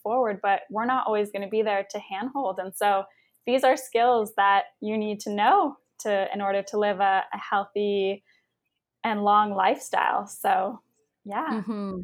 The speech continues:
Speaker 2: It's very true. It's very
Speaker 1: Mm-hmm.
Speaker 2: true. So I'm, I'm very curious if you could share with everyone, you know, what kind of shifted for you to really bring it from this place where you were maybe bringing in a few clients,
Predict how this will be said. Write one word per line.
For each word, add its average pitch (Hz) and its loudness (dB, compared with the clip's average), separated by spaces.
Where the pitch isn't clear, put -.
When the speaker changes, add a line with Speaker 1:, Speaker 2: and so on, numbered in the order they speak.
Speaker 2:
It's 196 -8
very 180 -2
true. 180 -4
It's 233 -10
very 165 -4
Speaker 1:
Mm-hmm. - -4
Speaker 2:
true. 285 -4
So 254 6
I'm, 262 2
I'm 247 0
very 302 0
curious 196 -2
if 196 -8
you 190 -6
could 190 -4
share 175 0
with 180 -2
everyone, 170 0
you 175 -2
know, 170 2
what 202 -2
kind 415 -4
of 330 -2
shifted 196 -2
for 170 0
you 160 -2
to 202 -2
really 185 0
bring 175 -2
it 165 -8
from 175 -2
this 170 -4
place - -4
where 175 0
you 170 -2
were 170 0
maybe 233 -2
bringing 202 -2
in 185 -2
a 185 -2
few 202 -6
clients, 170 -2